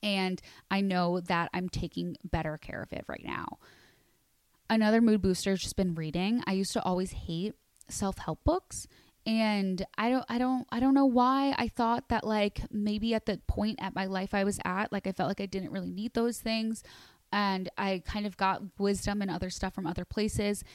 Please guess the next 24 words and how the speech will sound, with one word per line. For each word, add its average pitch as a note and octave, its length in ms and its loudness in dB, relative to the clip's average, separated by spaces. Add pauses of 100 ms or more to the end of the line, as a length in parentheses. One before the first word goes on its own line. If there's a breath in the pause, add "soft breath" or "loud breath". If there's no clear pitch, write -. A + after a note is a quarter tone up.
(260 loud breath)
And A3 120 0
I A#3 100 4
found A#3 360 0
that, - 160 -2
like, A3+ 160 0
I'm G#3+ 140 -2
just, F#3+ 160 -4
like, G3+ 160 -4
it's F#3 180 -10
really B3 300 -2
just C#4 260 -4
giving F#3 300 -2
me F3 120 -2
new D#3+ 360 0
thought - 320 -6
starters. C#3+ 580 -6
And G3+ 80 -2
it's G3 140 -6
giving A#3 240 -2
me A3 200 -2 (280 loud breath)
new F#3+ 240 0
ways F3 220 -2
to F3+ 100 -6
think D3 440 -4